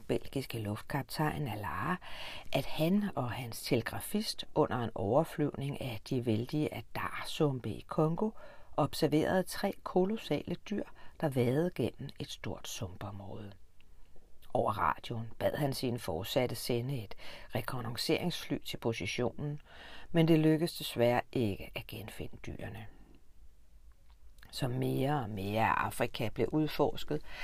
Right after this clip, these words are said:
ekstensiveredes dinosaurhistorierne. Og i nitten hundrede firs, så tog biologen doktor Roy P. McCall og en herpetolog fra Sex-, Texas, James Powell, på en ekspedition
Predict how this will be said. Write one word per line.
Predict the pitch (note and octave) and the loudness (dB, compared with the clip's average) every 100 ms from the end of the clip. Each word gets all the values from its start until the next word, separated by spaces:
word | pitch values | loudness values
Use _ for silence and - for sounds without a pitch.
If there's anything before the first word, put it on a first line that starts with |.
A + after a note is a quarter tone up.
| - - | 0 2
ekstensiveredes | - - - E3 D#3 - D3 D#3 - D3+ A#2 | 2 0 2 4 6 4 6 4 4 0 0
dinosaurhistorierne. | - G2+ F#2+ - - - A2+ - - F2+ G2 - - - - - - - | -6 -4 -2 0 -2 -2 -4 -4 -2 -2 -2 -4 -4 -8 -10 -10 -10 0
Og | B2+ | 2
i | |
nitten | B2+ D3 | 4 4
hundrede | D3 C3+ | 4 2
firs, | - G3 - A#3+ - - - - - - | 0 -2 -2 -6 -8 -10 -8 -8 -8 -4
så | - F#3+ | 6 6
tog | - C4+ | 8 2
biologen | - G#3+ F3+ D3+ - G#3 | 6 8 8 6 4 2
doktor | G3+ D#3 C#3+ - C#3 | 4 4 4 0 0
Roy | A#2+ G#2+ G#2 A#2+ D#3 | 0 2 2 4 2
P. | - | 2
McCall | D#3 D#3 B2+ - B2 C3+ F#3+ - | 0 0 -2 -2 0 0 0 -4
og | - B2 - | -4 -2 -2
en | B2+ G#2 | -4 -4
herpetolog | G#2 G#2 F#2 G#2 - A#2 A2+ - | -2 2 2 2 2 4 4 2
fra | - A2 | 0 -2
Sex-, | - A#2 A2+ - | -2 -4 -4 -6
Texas, | - C#3 - A#3 - - - - - | 0 0 2 -2 -2 -8 -10 -8 2
James | B2 G2+ - | 2 2 -2
Powell, | - G#2+ G#2+ D#3 A3+ - - - - | -4 -2 0 0 -2 -8 -12 -12 4
på | - G#3+ | 10 12
en | |
ekspedition | F#3 D#3+ - F3 E3 - F#3+ - | 10 6 4 4 4 2 0 0